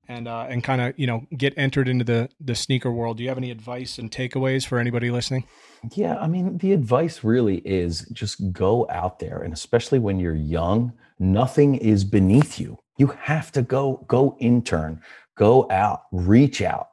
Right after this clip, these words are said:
Speaker 2: And, like, you know, sometimes you have, you have to be persistent. You know, I don't pretend to be some famous dude, but, like, if you're gonna D M me once, there's a very good chance I may miss it. And so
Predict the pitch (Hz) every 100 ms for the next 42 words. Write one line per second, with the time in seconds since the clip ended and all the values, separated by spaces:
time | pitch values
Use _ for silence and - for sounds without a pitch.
0 | _ 95 92 92 87 87 - _ _ _
1 | _ 104 107 95 98 - - 135 143 147
2 | 120 135 151 127 135 175 151 165 160 -
3 | 160 160 - 80 - _ - _ 107 110
4 | 113 110 131 131 107 120 117 92 107 107
5 | 95 _ _ _ - 101 98 85 - -
6 | 107 101 82 90 101 117 85 80 - 92
7 | 80 90 82 90 110 127 107 87 101 87
8 | 85 82 80 80 80 78 - - 85 85
9 | 80 90 95 104 95 82 82 82 - 82
10 | 82 82 87 87 82 85 - - - _
11 | _ _ 87 85 - 104 90 85 82 80